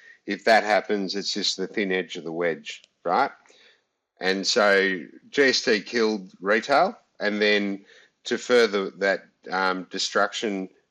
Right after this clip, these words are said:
the internet also killed, um, strip shopping and shopping mall shopping. So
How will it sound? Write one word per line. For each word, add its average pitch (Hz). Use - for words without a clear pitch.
the 107
internet 104
also 101
killed, 92
um, 90
strip -
shopping 98
and 92
shopping 95
mall 87
shopping. 82
So 101